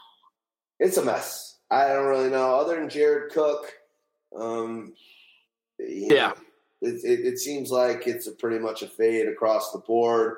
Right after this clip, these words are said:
Speaker 2: Yep.
Speaker 1: Mark Davis has not filled in that Amari role, um,
Speaker 2: <sighs>
Speaker 1: whatsoever. Uh, he seems to be a guy that's been dropped, uh, across every league that I'm in. Um,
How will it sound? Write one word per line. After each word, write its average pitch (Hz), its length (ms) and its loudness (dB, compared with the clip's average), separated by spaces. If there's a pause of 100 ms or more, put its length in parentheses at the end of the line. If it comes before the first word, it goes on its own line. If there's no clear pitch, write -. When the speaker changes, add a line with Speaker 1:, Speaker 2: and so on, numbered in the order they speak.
(140)
Speaker 2:
Yep. 127 180 4
Speaker 1:
Mark 110 220 -6
Davis 127 400 2
has 107 160 -12
not 139 420 -2
filled 123 320 2
in 117 140 -2
that 113 180 0
Amari 110 540 0
role, 107 640 -2 (260)
um, 104 300 0
Speaker 2:
<sighs> - 440 -4 (160)
Speaker 1:
whatsoever. 131 1080 0 (300)
Uh, 110 280 0
he 143 180 -6
seems 135 340 -6
to 120 60 -10
be 131 100 4
a 120 120 0
guy 117 280 0
that's 113 160 -4
been 110 180 -8
dropped, 117 520 0
uh, 90 360 0 (100)
across 117 520 0
every 123 280 0
league 120 360 -2
that 110 100 -4
I'm 117 300 -2
in. 113 240 -4 (340)
Um, 110 340 -4